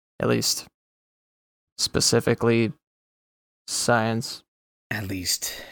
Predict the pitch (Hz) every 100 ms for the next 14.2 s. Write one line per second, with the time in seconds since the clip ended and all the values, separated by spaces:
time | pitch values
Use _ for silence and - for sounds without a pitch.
0 | - 95 110 110 - 120 - 104 110 127
1 | - 110 90 85 - - - _ _ _
2 | _ _ _ _ _ - - - - 135
3 | 139 - 104 - 117 113 120 123 - -
4 | 120 117 - 113 117 - 117 113 117 117
5 | 123 120 120 117 - _ - 127 120 117
6 | 120 120 - _ _ - 127 156 175 175
7 | 160 151 143 127 - 117 107 104 101 98
8 | 95 - _ _ _ _ _ _ _ 160
9 | 147 - 143 151 - 127 143 123 113 117
10 | 110 104 - 131 120 101 104 117 110 113
11 | 131 113 107 - 113 110 - 110 110 110
12 | 101 104 113 104 107 117 110 117 127 127
13 | 143 123 - 135 123 - 131 131 117 113
14 | 98